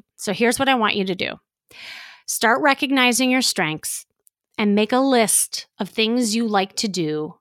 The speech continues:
and that are good at. You say there's nothing, but it, but that's impossible.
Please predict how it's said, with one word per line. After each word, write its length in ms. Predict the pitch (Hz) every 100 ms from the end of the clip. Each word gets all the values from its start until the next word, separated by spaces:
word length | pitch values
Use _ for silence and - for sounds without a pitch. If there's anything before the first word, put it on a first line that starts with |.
| _
and 120 | 196
that 60 | 175
are 100 | 170
good 280 | 170 175 156
at. 200 | - -
You 120 | 196
say 360 | - - 220 233
there's 260 | 220 202
nothing, 440 | 196 175 220 220 196
but 120 | 160
it, 140 | - -
but 280 | 226 180 - - _
that's 300 | 196 180 - _ -
impossible. 720 | 208 - - - - -